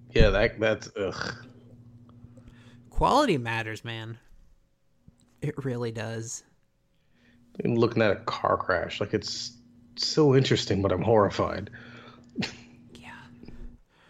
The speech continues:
Speaker 2: Oh, you know.
Speaker 1: <laughs>
Speaker 2: Oh, dude. Like, the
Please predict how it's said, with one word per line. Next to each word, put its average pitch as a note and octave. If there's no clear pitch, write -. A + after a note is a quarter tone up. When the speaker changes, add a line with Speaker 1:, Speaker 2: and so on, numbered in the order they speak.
Speaker 2:
Oh, C3+
you A#2+
know. A2+
Speaker 1:
<laughs> -
Speaker 2:
Oh, A#2+
dude. A#2+
Like, C3+
the C#3